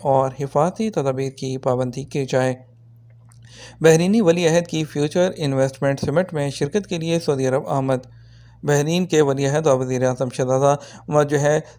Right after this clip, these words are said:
सलमान बिन हमद आल खलीफा जो है मंगल को रियाद में मुनक्कद फ्यूचर इन्वेस्टमेंट समिट में शिरकत के लिए रियाद पहुँचे। सरकारी खबर एजेंसी एस पी के मुताबिक किंग खालिद इंटरनेशनल एयरपोर्ट पहुँचने पर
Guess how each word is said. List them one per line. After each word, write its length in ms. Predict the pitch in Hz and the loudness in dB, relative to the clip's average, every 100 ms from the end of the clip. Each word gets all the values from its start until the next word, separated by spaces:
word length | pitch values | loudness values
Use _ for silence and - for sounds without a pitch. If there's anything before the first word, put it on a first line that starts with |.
| - | 0
सलमान 360 | 147 156 190 | 2 4 2
बिन 160 | 160 147 | 0 -2
हमद 280 | 143 160 151 | 0 2 2
आल 200 | 135 139 | 2 0
खलीफा 420 | 135 127 131 147 | -2 -6 0 0
जो 120 | 143 127 | 2 -2
है 140 | 131 | -2
मंगल 300 | 123 123 143 | -4 -2 -2
को 140 | 143 131 | 0 -2
रियाद 300 | 123 147 151 | 0 0 -2
में 80 | 139 | -4
मुनक्कद 400 | 127 120 135 123 | -2 -2 -4 -6
फ्यूचर 340 | - 160 220 | -6 -4 -2
इन्वेस्टमेंट 480 | 165 143 139 151 147 | -2 -4 -4 -6 -6
समिट 300 | - 139 160 147 | -4 -2 -2 -2
में 180 | 139 135 - - | -4 -4 -12 -4
शिरकत 340 | - 165 208 | -2 0 0
के 120 | 185 165 | -2 -4
लिए 240 | 160 170 | -2 0
रियाद 340 | 139 127 131 123 | 2 0 -2 -4
पहुँचे। 360 | 135 123 135 131 - - - | -6 -2 -2 -4 -10 -20 0
सरकारी 300 | 151 151 165 | 2 4 4
खबर 300 | 160 156 156 | 4 2 2
एजेंसी 300 | 151 143 139 | 0 -2 -2
एस 140 | 143 139 | -4 -4
पी 100 | 139 | -4
के 100 | 147 | -4
मुताबिक 380 | 131 135 156 | 0 0 0
किंग 160 | 143 139 | -6 -4
खालिद 320 | 143 135 143 | -2 0 -2
इंटरनेशनल 560 | 135 135 131 131 117 131 | -4 -4 -4 -4 -4 -4
एयरपोर्ट 420 | 127 127 139 135 | -4 -2 -2 -2
पहुँचने 340 | 139 135 - 160 | -2 -4 -2 -2
पर 260 | 151 139 | 2 0